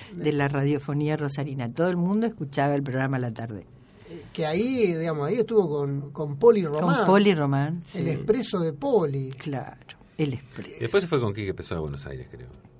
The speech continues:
Speaker 1: Sí.
Speaker 2: Sí, sí, sí, trabajó en La Oreja, en Radio Rivadavia, con Quique Pessoa, que, bueno, que es otra de las voces de la
Speaker 1: Es
Speaker 2: radio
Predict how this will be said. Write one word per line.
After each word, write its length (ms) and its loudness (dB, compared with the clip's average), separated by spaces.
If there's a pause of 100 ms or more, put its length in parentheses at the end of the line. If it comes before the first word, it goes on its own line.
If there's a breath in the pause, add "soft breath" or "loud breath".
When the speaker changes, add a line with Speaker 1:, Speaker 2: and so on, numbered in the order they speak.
(160)
Speaker 1:
Sí. 240 -4
Speaker 2:
Sí, 340 -4
sí, 160 -2
sí, 160 0
trabajó 380 0
en 80 0
La 100 2
Oreja, 360 -2
en 60 -6
Radio 260 -2
Rivadavia, 580 -2
con 160 -4
Quique 260 -8
Pessoa, 540 0
que, 140 -4
bueno, 260 2
que 80 -2
es 100 -2
otra 260 4
de 60 2
las 140 0
voces 300 6
de 80 0
la 100 6
Speaker 1:
Es 60 10
Speaker 2:
radio 120 12